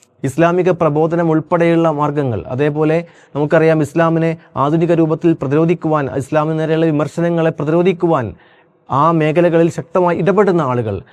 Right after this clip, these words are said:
അവരെ, അവരാവണം, ആ ഇസ്ലാമിൻ്റെ മാർഗത്തിൽ പ്രവർത്തിക്കുന്നവരാകണം,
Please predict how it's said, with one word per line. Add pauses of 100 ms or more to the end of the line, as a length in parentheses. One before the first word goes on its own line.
(140)
അവരെ,
അവരാവണം,
ആ
ഇസ്ലാമിൻ്റെ
മാർഗത്തിൽ
പ്രവർത്തിക്കുന്നവരാകണം,